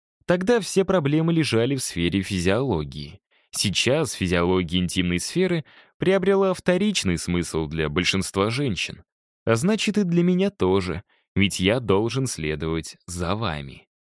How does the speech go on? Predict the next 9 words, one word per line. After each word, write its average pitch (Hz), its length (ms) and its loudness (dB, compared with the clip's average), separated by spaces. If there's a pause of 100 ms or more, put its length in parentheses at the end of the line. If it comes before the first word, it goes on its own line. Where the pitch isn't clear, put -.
(420)
Во 110 160 4
время 226 260 0
массажа 190 520 0
человек 147 480 0
впадает 139 540 0
в 135 80 2
изменённое 147 680 2
состояние 87 680 0
сознания, 95 760 -4